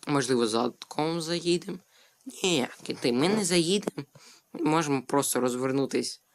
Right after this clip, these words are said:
О, до речі. А може ж зі швидкості? М, ні, ну тут неможливо заїхати моєю тачилою, якщо б в мене був якийсь пікап, а, по щось таке.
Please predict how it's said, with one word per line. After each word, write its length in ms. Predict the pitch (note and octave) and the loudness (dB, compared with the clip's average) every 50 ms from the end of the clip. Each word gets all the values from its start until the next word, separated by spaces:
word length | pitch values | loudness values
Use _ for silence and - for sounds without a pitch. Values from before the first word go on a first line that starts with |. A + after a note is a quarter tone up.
| _ _ _ _ _ _ - - _ - | _ _ _ _ _ _ -20 -20 _ -2
О, 320 | - D3 F#3+ F#3+ D3 B2 | 0 2 4 4 2 2
до 140 | A#2+ A2+ C#3+ | 0 0 -2
речі. 420 | E3 D3 B2 A#2+ - - - C3 - _ _ _ _ _ _ _ _ _ | -2 -2 -2 -4 -8 -8 -10 -14 -20 _ _ _ _ _ _ _ _ _
А 140 | - - | -8 -6
може 280 | C3 C3 C#3+ E3 D3+ D3 | -2 0 0 0 0 -2
ж 100 | C#3+ C#3 | -4 -4
зі 140 | B2+ B2+ C#3 | -4 -4 -4
швидкості? 640 | - - D3 E3 F3 - - - - - - - _ _ - - - - - _ _ _ _ _ _ _ _ - - - - - - _ - | -4 -2 -4 -6 -6 -6 -10 -10 -10 -12 -14 -16 _ _ -20 -20 -20 -20 -20 _ _ _ _ _ _ _ _ -20 -20 -20 -20 -20 -20 _ -8
М, 420 | - E3 E3 D#3+ D#3 D#3 D3+ B2+ - - _ _ _ _ _ _ _ - - - _ - - - - - | -6 -4 -4 -4 -4 -4 -4 -6 -8 -12 _ _ _ _ _ _ _ -20 -20 -20 _ -20 -18 -18 -8 -2
ні, 120 | - D3 C#3 | 0 0 0
ну 120 | B2 B2+ | 0 0
тут 200 | B2+ - C#3+ - | -2 -4 -4 -2
неможливо 460 | D#3 D3+ D3 C#3+ C3+ B2 B2+ B2 A2+ | -2 0 0 0 0 0 2 2 2
заїхати 540 | A2 A2 A#2 B2 B2 A#2 - - - - D3+ - - - - - - - | 2 2 0 0 0 -2 -4 -10 -12 -12 -16 -18 -20 -20 -20 -20 -8 -4
моєю 300 | C3+ C3 B2 B2 A#2+ A#2+ | 0 2 2 2 2 2
тачилою, 500 | - C3 B2+ - - G3 G#3+ G3+ F3 C#3+ | -2 -4 -2 2 2 4 4 4 4 2
якщо 260 | C3 - - D#3 C#3+ | 2 0 0 0 2
б 20 | |
в 40 | B2+ | 2
мене 160 | C3 C3 B2+ | 2 0 0
був 260 | A#2+ B2+ B2+ B2+ - | 0 -2 -4 -4 -6
якийсь 260 | - - - - B2+ - | -8 -6 -4 -6 -6 -6
пікап, 500 | _ - - - - D#3+ F3+ F#3 - _ _ _ _ _ _ _ _ _ _ _ _ _ | _ -14 -8 -4 0 0 0 0 -2 _ _ _ _ _ _ _ _ _ _ _ _ _
а, 140 | - C#3+ C3+ - _ _ | -10 -8 -8 -10 _ _
по 120 | - - C#3 | -6 -6 -4
щось 180 | - C#3+ B2 | -4 -6 -8
таке. 520 | - - C3 - - C#3+ D3+ F3 F#3+ G3 | -8 -12 -14 -6 -2 0 0 0 0 -4